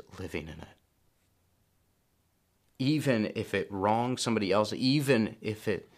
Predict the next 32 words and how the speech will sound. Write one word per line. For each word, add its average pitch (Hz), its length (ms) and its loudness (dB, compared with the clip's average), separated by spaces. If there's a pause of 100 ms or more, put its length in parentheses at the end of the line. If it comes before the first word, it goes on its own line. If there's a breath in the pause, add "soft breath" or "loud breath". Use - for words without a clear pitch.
(280 soft breath)
hurts - 480 2
somebody 104 360 2
else, 107 240 2
they 92 120 0
never 107 520 -2 (360 loud breath)
enjoy 98 580 0 (340 loud breath)
living 92 320 -4
in 85 120 -8
it. 87 120 -12 (400 soft breath)
If - 180 -12
you're 110 260 2
in 110 120 -4
a 95 80 -4
spite 107 380 -2
house, 98 280 -4
if - 160 -10
you've 110 140 -4
built 113 240 0
a 90 40 -8
building 98 440 -4
of 85 160 -10
bitterness 107 520 -4
in - 80 -10
your 82 100 -10
heart, 92 380 -8
can, 98 240 -8
can - 200 -10
we 107 80 -6
be 113 160 -4
honest 117 440 -8
this - 200 -10
mor-, 117 280 -6